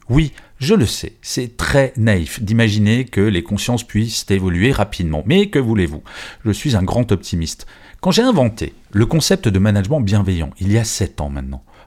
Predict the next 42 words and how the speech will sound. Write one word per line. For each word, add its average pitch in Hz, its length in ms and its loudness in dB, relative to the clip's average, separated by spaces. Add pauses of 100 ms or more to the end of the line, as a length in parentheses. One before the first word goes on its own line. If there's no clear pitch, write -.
beaucoup 160 340 2
de - 80 -8
personnes 82 420 -2
ricanaient, 82 540 -2 (160)
me 98 100 2
traitaient 117 560 0
de 90 160 -4
rêveur. 80 600 -4 (380)
Aujourd'hui, 151 440 4 (320)
personne 120 520 2 (100)
ne 117 100 4
remet 98 420 2
en 113 80 2
question 85 400 -4
la 85 120 2
nécessité 127 680 0 (120)
du 92 80 -2
management 78 400 -2
bienveillant. 71 380 -6 (420)
Eh 139 80 4
bien, 190 240 6
laissez-moi 196 400 2
rêver 101 320 2
encore 92 300 -2
une 87 80 0
fois 85 220 -2
en 80 60 -2
me 95 140 2
disant 117 280 2
que 113 120 0
nous 98 160 2
allons 92 180 2
toutes - 280 -2
et 95 60 2
tous - 360 -8
décider 95 380 -2
que - 100 -8
le 78 100 -2
burn-out 90 540 0
est - 180 -6
un 87 200 0
ennemi 92 340 0